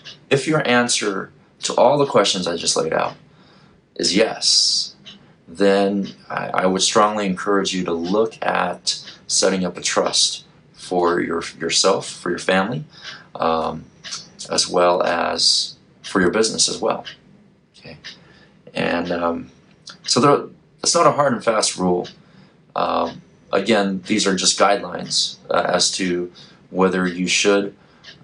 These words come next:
uh, consider a trust. So just because you answer yes to, to a lot of these questions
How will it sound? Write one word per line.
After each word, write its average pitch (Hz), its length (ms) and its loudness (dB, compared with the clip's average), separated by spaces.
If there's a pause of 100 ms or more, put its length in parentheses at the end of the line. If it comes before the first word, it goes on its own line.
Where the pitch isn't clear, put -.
uh, 80 340 -8
consider 95 500 2
a 82 100 -6
trust. - 720 0
So 98 300 4 (200)
just 151 240 2
because 120 260 2
you 101 80 -2
answer 98 380 0
yes 92 300 2
to, 87 220 -4
to - 240 -6
a - 20 0
lot 87 180 2
of 85 60 -6
these 87 160 -2
questions - 640 -2